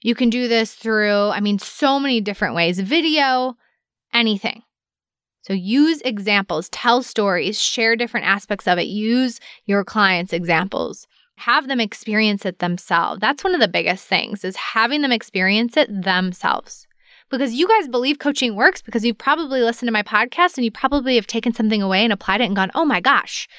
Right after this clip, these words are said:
that actually works." That's why you guys believe coaching and growth works. That's why you're here. So whatever you're offering, make sure that you are constantly showing all the ways that, like, what you offer to the world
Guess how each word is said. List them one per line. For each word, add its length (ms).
that 140
actually 280
works." 420
That's 180
why 100
you 160
guys 160
believe 440
coaching 420
and 120
growth 400
works. 640
That's 160
why 80
you're 140
here. 360
So 100
whatever 420
you're 240
offering, 640
make 360
sure 580
that 160
you 220
are 160
constantly 760
showing 600
all 220
the 120
ways 300
that, 280
like, 180
what 320
you 200
offer 320
to 120
the 120
world 400